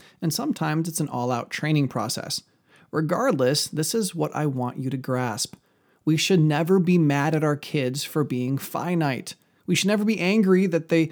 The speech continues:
they're not physically able to be perfect. Now, I admit these statements need some clarifying, but that will be done in point three.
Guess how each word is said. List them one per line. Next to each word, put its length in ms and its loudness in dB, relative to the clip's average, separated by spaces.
they're 120 2
not 220 0
physically 560 0
able 320 2
to 160 -4
be 220 -2
perfect. 720 -4
Now, 200 0
I 100 0
admit 320 2
these 160 -2
statements 480 -2
need 180 0
some 160 -4
clarifying, 800 -2
but 220 -2
that 100 -4
will 80 -2
be 100 0
done 200 2
in 80 0
point 260 -8
three. 260 -8